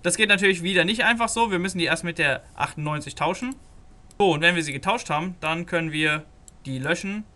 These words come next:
den Pfad auch. Stellen aber hier dann natürlich fest, okay, wir haben jetzt hier einen Underflow, den können wir so nicht stehen lassen. Wir können aber eine Balance-Operation ausführen, indem wir einfach alles einmal der Reihe rum nach rechts schieben. Also wie vorher einfach die achtundneunzig nach da und die einundvierzig nach da.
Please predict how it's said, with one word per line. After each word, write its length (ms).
den 160
Pfad 280
auch. 300
Stellen 300
aber 160
hier 160
dann 140
natürlich 280
fest, 220
okay, 240
wir 80
haben 140
jetzt 120
hier 100
einen 120
Underflow, 500
den 100
können 180
wir 60
so 80
nicht 140
stehen 200
lassen. 240
Wir 120
können 240
aber 400
eine 160
Balance-Operation 760
ausführen, 380
indem 240
wir 80
einfach 260
alles 380
einmal 220
der 140
Reihe 180
rum 180
nach 180
rechts 280
schieben. 260
Also 200
wie 100
vorher 380
einfach 320
die 360
achtundneunzig 580
nach 100
da 260
und 100
die 80
einundvierzig 440
nach 160
da. 240